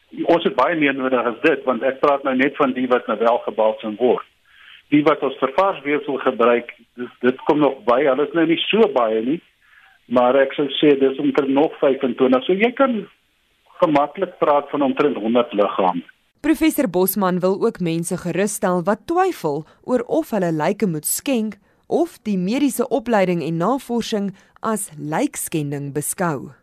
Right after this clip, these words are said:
Speaker 1: Dit is 'n ongelooflike geskenk. Jy, jy kan die duurste geskenk uitdink wat jy nou wil. Maar, eh, dit kan, jy kan nie 'n beter ding doen as dit,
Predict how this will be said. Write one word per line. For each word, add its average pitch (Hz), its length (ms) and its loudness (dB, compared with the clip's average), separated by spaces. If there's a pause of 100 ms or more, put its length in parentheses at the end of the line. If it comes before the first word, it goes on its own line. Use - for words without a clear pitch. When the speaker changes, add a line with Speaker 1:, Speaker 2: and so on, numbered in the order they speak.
(240)
Speaker 1:
Dit 135 120 2
is - 60 2
'n 190 120 4
ongelooflike 151 720 0
geskenk. 120 360 0 (120)
Jy, 151 260 0
jy 139 140 2
kan 143 160 0
die 147 80 0
duurste 160 360 4
geskenk 135 420 2
uitdink 135 340 2
wat 127 160 0
jy 123 140 -4
nou 117 180 0
wil. 117 240 0 (720)
Maar, 123 220 2
eh, 123 360 -12 (340)
dit - 360 -2
kan, 170 500 -2
jy 143 200 2
kan 165 280 0
nie 190 140 0
'n 170 140 2
beter 139 400 0
ding 127 240 2
doen 127 180 4
as 131 220 2
dit, 113 180 2